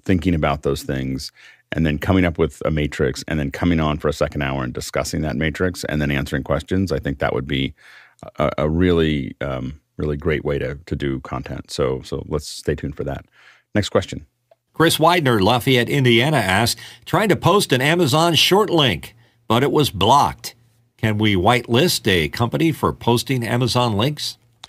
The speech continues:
Speaker 1: You know, we had a lot of trouble with it in the past. That's why it doesn't exist. <laughs> So the, so Mukana, I, I assume you're talking about Mukana. Um, and so, uh, we, we don't, um, we don't do,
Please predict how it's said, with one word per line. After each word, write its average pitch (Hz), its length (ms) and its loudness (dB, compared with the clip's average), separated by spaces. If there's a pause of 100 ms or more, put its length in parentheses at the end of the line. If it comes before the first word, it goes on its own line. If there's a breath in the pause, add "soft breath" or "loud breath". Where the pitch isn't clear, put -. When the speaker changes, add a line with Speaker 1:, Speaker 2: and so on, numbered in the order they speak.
(400 loud breath)
Speaker 1:
You 82 80 0
know, 95 60 4
we 107 100 6
had 101 100 4
a - 20 4
lot 98 80 6
of 87 60 2
trouble 92 240 2
with 80 160 2
it - 80 2
in - 40 -6
the - 60 -2
past. 78 360 0
That's - 140 -12
why 76 140 4
it 67 80 0
doesn't 71 280 -2
exist. 76 440 -6
<laughs> - 240 -10
So - 240 0
the, 101 260 4
so 85 280 4
Mukana, 87 400 2
I, 82 160 2
I - 100 0
assume 90 240 2
you're 78 80 2
talking 80 260 0
about 65 160 -6
Mukana. 73 380 -2 (480 loud breath)
Um, 69 300 0
and 76 160 0
so, 73 400 2
uh, 71 200 2
we, 73 320 0
we 80 160 -2
don't, 78 400 0
um, 65 400 -2 (540)
we 92 140 2
don't 92 200 2
do, 73 460 0